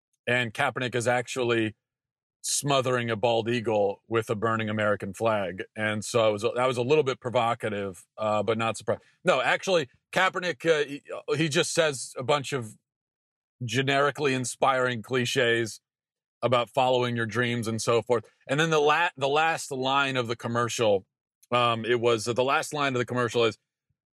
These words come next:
"So don't ask if your dreams are crazy. Ask if they're crazy enough."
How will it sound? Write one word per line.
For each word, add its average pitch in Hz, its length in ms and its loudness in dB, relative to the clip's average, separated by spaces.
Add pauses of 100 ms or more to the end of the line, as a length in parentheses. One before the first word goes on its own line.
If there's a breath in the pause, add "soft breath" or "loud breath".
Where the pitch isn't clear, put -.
(200)
"So 131 220 2
don't 180 340 2
ask 160 380 -4
if 123 140 -4
your 127 160 2
dreams 127 500 -2
are 107 140 2
crazy. 113 640 -6 (1000)
Ask 127 600 -4 (100)
if 107 160 -6
they're 101 220 0
crazy 104 560 -6
enough." 92 560 -6